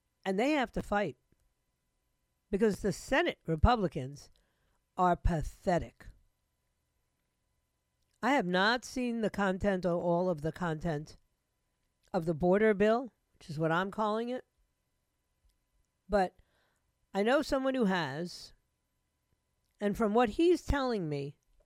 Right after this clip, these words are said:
this is the worst thing that we could possibly consider. I mean, they caved, and we're talking amnesty on steroids.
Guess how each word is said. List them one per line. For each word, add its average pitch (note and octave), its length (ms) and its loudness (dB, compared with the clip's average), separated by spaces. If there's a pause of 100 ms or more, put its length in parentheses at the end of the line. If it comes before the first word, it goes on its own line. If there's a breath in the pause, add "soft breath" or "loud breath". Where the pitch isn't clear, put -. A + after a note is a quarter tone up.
(1300)
this B3 240 0
is E3+ 160 -4
the F3 100 -4
worst G#3+ 640 0 (140)
thing F#3+ 340 -2
that F3 160 -4
we F#3 100 -2
could E3 200 -8
possibly G3 580 -4
consider. D#3 640 -6 (1000)
I F#3+ 40 -4
mean, G#3 180 2
they B3 140 2
caved, F3+ 720 -4 (880)
and F#3+ 120 -2
we're A#3 120 4
talking G3+ 560 0
amnesty G#3+ 720 -2
on E3 220 -4
steroids. D#3 840 -4